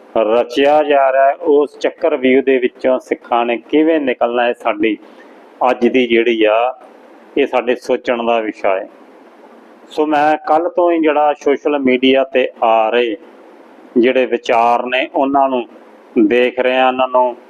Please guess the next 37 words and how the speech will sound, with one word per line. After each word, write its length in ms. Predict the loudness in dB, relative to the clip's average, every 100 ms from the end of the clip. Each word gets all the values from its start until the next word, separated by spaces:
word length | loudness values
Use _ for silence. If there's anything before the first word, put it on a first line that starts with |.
| -20 -4
ਪੜ੍ਹ 280 | -2 -2 -2
ਰਿਹਾ, 340 | 0 0 0
ਉਹਨਾਂ 220 | 0 -2 -4
ਨੂੰ 160 | -6
ਸਮਝ 400 | -10 -4 -2 0
ਰਿਹਾ 240 | 0 0 -2
ਹੈ 80 | -6 -16 -20 -20 -4
ਕਿ 120 | -4
ਕਿਸ 300 | 0 -2 -2 -4
ਕਿਸ 240 | -6 -6 -18 -8
ਕਿਸਮ 340 | -6 -4 -4 -2
ਦੇ 160 | -2
ਬਿਆਨ, 400 | -2 0 0 -2
ਕੁਮੈਂਟ 380 | -2 -2 -2 -2
ਸਾਡੇ 360 | -4 -4 -2 -4
ਸਾਹਮਣੇ 460 | -2 -4 -2 0 2
ਆ 160 | 0
ਰਹੇ 140 | 0 -2
ਨੇ। 140 | -2 -4 -16 -20 -20 -6
ਤਾਂ 80 | -2
ਮੇਰੇ 260 | 2 2 0
ਮਨ 300 | 0 -2 0
ਦੇ 120 | 0
ਵਿੱਚ 240 | 2 -2 -2
ਸੀ 160 | -2
ਕਿ 180 | 2 2
ਆਪਣੇ 320 | 0 0 -2 0
ਦਰਸ਼ਕਾਂ 520 | -2 -6 -4 -2 0
ਦੇ 140 | 0 0
ਨਾਲ 240 | 0 0
ਕੁਛ 240 | -4 -2 0
ਵਿਚਾਰ 400 | 0 0 -2 -2
ਸਾਂਝੇ 380 | -4 -2 0 0
ਕਰਾਂ, 320 | 0 -2 -2
ਖਾਸ 360 | -2 -2 -2 -2
ਕਰ 200 | -4 0
ਜਿਹੜੇ 320 | 0 0